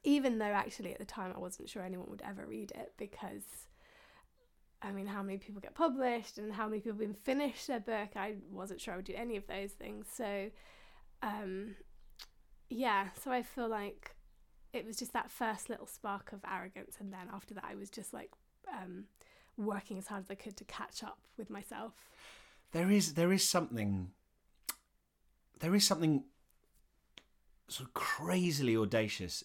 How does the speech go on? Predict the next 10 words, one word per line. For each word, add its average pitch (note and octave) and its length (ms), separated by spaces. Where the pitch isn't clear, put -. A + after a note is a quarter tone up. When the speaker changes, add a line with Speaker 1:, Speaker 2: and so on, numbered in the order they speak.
Speaker 2:
about F2+ 360
thinking, F#2 580
"I'm A2+ 260
gonna G2+ 200
tell G#2+ 260
an G2 100
anecdote G2+ 600
that F#2+ 200
essentially G2 840
lasts F#2 720